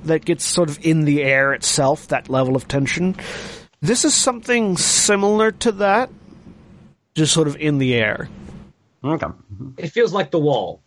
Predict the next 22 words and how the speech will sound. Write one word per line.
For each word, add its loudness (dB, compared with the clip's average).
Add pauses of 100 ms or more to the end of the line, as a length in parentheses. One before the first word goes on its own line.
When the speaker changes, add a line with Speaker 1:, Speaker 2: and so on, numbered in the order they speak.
(120)
Speaker 3:
Not -2
quite -2 (100)
as, -4
as 0
potent -4
as -2
the -2
wall -2
is, -4
but -2
like 0
the 0
wall. -2 (200)
Speaker 1:
Yeah. -2 (920)
Speaker 2:
Storms -2
are -6
brewing. -2 (340)
<laughs> -4 (680)
Speaker 1:
Shit's -2
going -2
down. -10 (600)
Speaker 2:
Okay. -4